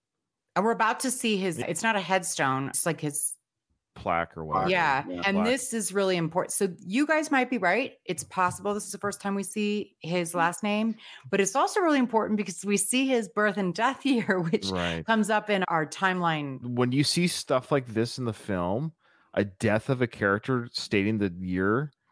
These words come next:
Speaker 2: you have to say this is the year. It's like the hardest evidence you can almost have is
Speaker 3: It has
Speaker 2: someone's
Speaker 3: to be
Speaker 2: birth
Speaker 3: written.
Speaker 2: date or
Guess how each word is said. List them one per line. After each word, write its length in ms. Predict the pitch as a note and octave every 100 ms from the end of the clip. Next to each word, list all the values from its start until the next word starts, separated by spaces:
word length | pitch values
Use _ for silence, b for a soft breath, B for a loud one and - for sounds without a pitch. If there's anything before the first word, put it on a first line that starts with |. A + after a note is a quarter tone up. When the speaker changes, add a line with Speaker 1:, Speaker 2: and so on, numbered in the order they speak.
| _ _
Speaker 2:
you 180 | G#2+ G2+
have 840 | - - - - - B2 A#2 -
to 100 | -
say 280 | - G#2+ F#2
this 220 | F2 E2
is 120 | F2
the 120 | - F2
year. 300 | G2 D2 B1
It's 160 | B2 C#3+
like 140 | C3
the 60 | A#2+
hardest 480 | - B2+ C#3+ D3 -
evidence 400 | A#2+ A#2+ A#2 G#2+
you 60 | G#2+
can 100 | A2
almost 220 | G2+ -
have 360 | G#2 G2 F2
is 240 | F2 D#2+ - - - -
Speaker 3:
It 320 | - - - D3+
has 200 | C#3+ -
Speaker 2:
someone's 0 |
Speaker 3:
to 60 | -
be 20 |
Speaker 2:
birth 120 | C3+ C3
Speaker 3:
written. 260 | C#3 D3
Speaker 2:
date 100 | - - _ - _
or 280 | - F#2+